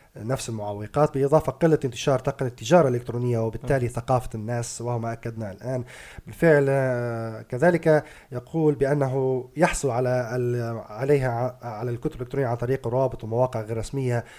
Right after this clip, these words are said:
آه، لأن تواجد الكتب مجانًا يشجعني على اقتنائها طبعًا. آه، ب-، آه، ال-، القراءة المجانية طبعًا هي أسهل بكثير الحصول على الكتاب.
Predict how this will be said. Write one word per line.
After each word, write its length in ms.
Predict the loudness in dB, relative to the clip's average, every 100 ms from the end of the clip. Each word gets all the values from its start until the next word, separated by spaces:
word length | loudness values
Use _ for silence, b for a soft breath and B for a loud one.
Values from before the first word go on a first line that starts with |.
| B B -8
آه، 460 | -6 -4 -4 -4
لأن 240 | -2 0 2
تواجد 300 | 4 2 2
الكتب 360 | -2 0 0
مجانًا 400 | -2 0 0 0
يشجعني 640 | -2 -2 -2 -2 -2 -6 -6
على 140 | -4 -2
اقتنائها 580 | -2 -2 0 0 -2 -4
طبعًا. 420 | -8 -8 -8 -8
آه، 220 | -10 -12 -16 -12 -8
ب-، 240 | -6 -8 -14 b b b -8
آه، 280 | -6 -4
ال-، 1000 | -4 -6 -8 -12 -16 -16 -12 -6 -4 -6 -10 -18 2 8
القراءة 200 | 10 8
المجانية 420 | 6 2 2 0
طبعًا 260 | -2 -2
هي 260 | -2 -2 -4
أسهل 240 | -6 -8
بكثير 500 | -10 -10 -8 -6 -8
الحصول 500 | -10 -16 -12 -12 -12
على 220 | -12 -12 -12
الكتاب. 380 | -14 -14 -14